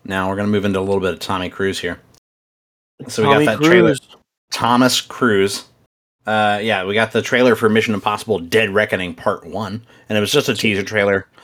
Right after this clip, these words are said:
Speaker 1: a minute long. Um, from my understanding, this is supposed to be,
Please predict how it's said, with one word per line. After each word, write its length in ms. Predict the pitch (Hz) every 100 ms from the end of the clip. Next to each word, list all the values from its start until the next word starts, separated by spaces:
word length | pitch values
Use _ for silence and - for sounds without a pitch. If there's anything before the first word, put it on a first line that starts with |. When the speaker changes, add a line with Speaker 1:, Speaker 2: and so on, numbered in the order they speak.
| _ _
Speaker 1:
a 120 | 98
minute 320 | 104 113 104 92
long. 400 | 98 101 101 98 _
Um, 360 | 98 98 95 87 - - _ _ _
from 100 | 127
my 180 | 120 127
understanding, 380 | 135 - 151 147
this 160 | 135
is 60 | 123
supposed 280 | - 123 123
to 40 |
be, 460 | 123 120 117 113